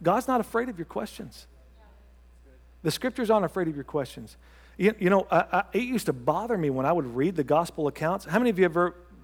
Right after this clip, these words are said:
read the gospel accounts of the resurrection, all four of them? You read 'em, you're like, "These don't even match." They don't even match up. I mean, they all say basically that Jesus rose from the dead,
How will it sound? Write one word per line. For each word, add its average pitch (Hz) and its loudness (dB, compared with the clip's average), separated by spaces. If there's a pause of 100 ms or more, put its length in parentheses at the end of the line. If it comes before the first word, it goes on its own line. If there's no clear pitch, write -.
(300)
read 165 8
the 151 2
gospel 156 4
accounts 156 0
of 139 0
the 135 0
resurrection, 139 0
all 165 4
four 165 0
of 107 -4
them? 104 -18 (800)
You 208 2
read 208 6
'em, 208 4
you're 185 6
like, 135 6 (1400)
"These 214 -2
don't 302 6
even 165 4
match." 240 -2 (1900)
They 269 6
don't 349 10
even 311 6
match 247 4
up. 311 6
I 262 12
mean, 247 4
they 226 10
all 240 12
say 302 6
basically 220 4
that 202 6
Jesus 214 0
rose 220 6
from 202 0
the 180 2
dead, 269 8